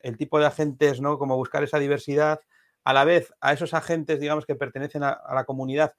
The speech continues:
se les traen agentes externos, ¿no? Que permiten introducir conocimientos, miradas en esas conversaciones. También, en principio, hay ya un compromiso de quien convoca esa asamblea,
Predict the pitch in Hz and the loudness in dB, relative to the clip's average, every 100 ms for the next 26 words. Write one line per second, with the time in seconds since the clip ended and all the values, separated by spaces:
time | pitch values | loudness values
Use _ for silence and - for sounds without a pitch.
0 | _ _ _ 143 127 123 147 165 147 - | _ _ _ -2 -2 -2 4 4 4 -2
1 | 127 156 151 151 151 - 165 160 131 120 | -2 -2 -2 -2 -2 0 0 0 -2 -6
2 | 147 165 117 123 113 151 160 143 127 110 | -6 -6 -4 -2 0 -2 -2 -2 -4 -4
3 | 131 123 - 151 151 - _ _ 135 131 | -4 -4 -2 -2 -2 -6 _ _ -4 -4
4 | 139 135 156 143 143 139 139 156 147 131 | -2 0 2 2 0 2 4 6 4 0
5 | 131 139 147 143 - _ _ _ _ _ | -8 -4 -2 -2 -4 _ _ _ _ _
6 | 151 139 139 156 147 175 175 180 - - | 0 2 2 0 2 4 4 2 -4 -8
7 | 127 147 170 143 135 131 180 - 135 120 | -4 0 0 0 -4 -6 -6 -4 -2 -2
8 | - _ _ _ _ 143 156 160 160 151 | -6 _ _ _ _ 0 2 2 2 0
9 | 156 131 147 170 165 127 113 127 117 110 | -2 0 -2 -2 -2 -2 -2 -6 -8 -4
10 | 120 127 156 156 151 - 139 143 160 151 | -2 0 0 -2 -6 -4 -4 -2 0 0
11 | 120 | -2